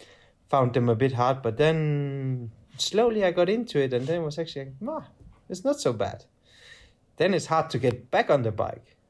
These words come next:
when you then say, after five weeks, "Okay, now you can go again." Like, "Yeah? <laughs> Sure?" <laughs> "Okay,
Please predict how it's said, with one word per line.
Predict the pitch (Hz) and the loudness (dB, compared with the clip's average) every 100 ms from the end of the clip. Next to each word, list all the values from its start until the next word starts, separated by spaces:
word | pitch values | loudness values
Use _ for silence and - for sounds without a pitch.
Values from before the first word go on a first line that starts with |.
| _ _ | _ _
when | - 123 | -2 2
you | 113 | 4
then | 113 110 | 2 2
say, | 113 107 | 0 0
after | 131 127 113 | -2 -4 -6
five | - 113 117 | -4 -4 -2
weeks, | 117 | -4
"Okay, | 143 185 147 117 - | -2 0 0 -2 -8
now | 139 | -4
you | 147 | -4
can | 147 131 | -2 0
go | 151 | 2
again." | 135 110 107 - _ _ _ _ _ _ | 0 -2 -8 -14 _ _ _ _ _ _
Like, | 120 117 - - _ _ _ _ _ - | -10 -10 -12 -20 _ _ _ _ _ -8
"Yeah? | 131 160 214 - _ | -2 -2 -4 -14 _
<laughs> | - - - - - - - _ _ _ - | -20 -20 -20 -20 -20 -20 -20 _ _ _ -20
Sure?" | - 156 196 269 - - 139 277 - - - - - - | -4 2 4 2 -2 -20 -10 -8 -8 -10 -20 -20 -20 -20
<laughs> | - - - _ _ - - _ - | -20 -20 -20 _ _ -20 -20 _ -4
"Okay, | 165 170 175 175 156 127 127 | 2 4 4 2 2 2 0